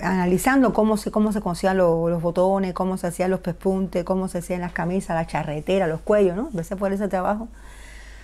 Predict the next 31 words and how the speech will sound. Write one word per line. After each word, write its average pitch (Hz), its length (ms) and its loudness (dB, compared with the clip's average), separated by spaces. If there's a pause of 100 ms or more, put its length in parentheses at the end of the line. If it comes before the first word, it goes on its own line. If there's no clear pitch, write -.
(280)
porque 190 200 4
tenía 190 200 6
a 233 40 6
mi 226 180 4
hija 226 140 2
nacida 214 420 2
y - 20 4
no 190 120 0
podía 196 240 4
ejercer 196 400 0
como 180 220 0
músico, 208 520 0
porque 165 320 -6 (100)
no 196 140 -2
pude 190 180 0
hacer 196 160 -2
el 196 80 0
servicio 185 320 0
social 170 240 0
en 175 80 0
Cuba, 226 220 4
que 170 60 0
eso 165 120 -2
había 165 120 0
que 165 60 -4
hacerlo 196 260 2
obligatoriamente 175 420 0
cuando 180 160 0
uno 190 80 2
se 190 120 2
graduaba 170 600 2